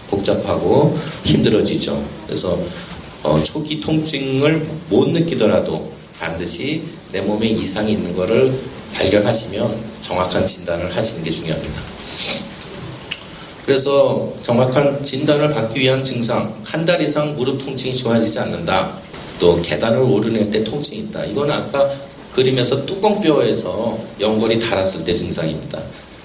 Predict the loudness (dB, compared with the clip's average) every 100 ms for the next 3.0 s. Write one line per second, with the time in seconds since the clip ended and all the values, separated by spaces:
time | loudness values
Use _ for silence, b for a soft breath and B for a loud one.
0 | -8 -6 -2 0 2 2 2 2 2 2
1 | 2 2 2 2 0 -2 -2 -2 -2 -4
2 | -2 0 0 0 0 -2 -4 -2 0 0